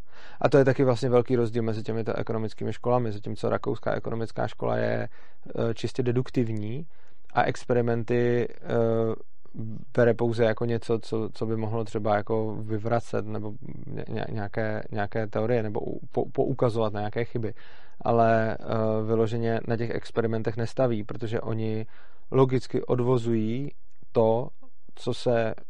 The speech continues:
bude dít, a odvozují to z nějakých axiomů a používají čistě dedukci, což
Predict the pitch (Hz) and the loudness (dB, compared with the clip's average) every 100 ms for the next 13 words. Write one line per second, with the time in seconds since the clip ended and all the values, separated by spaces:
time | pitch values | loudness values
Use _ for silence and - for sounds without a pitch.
0 | - - - - - 185 120 117 120 113 | -6 -6 -4 -4 -4 -4 0 2 0 0
1 | 113 123 147 - - - - - 123 123 | -2 -2 -4 -6 -6 -6 -2 0 2 2
2 | 123 117 123 120 110 135 - 120 - 135 | 2 0 0 2 0 0 0 -2 0 0
3 | 127 117 113 131 147 - - - - - | 2 0 -2 -2 -4 -6 -6 -6 -6 4
4 | 117 117 117 117 - - 135 127 127 120 | 6 6 6 2 0 -2 2 2 4 2
5 | 120 131 - 135 127 139 - - 113 127 | 2 0 0 2 4 2 0 -4 -4 -4
6 | - - - - 135 - - - | -4 -6 -4 0 0 0 -4 -4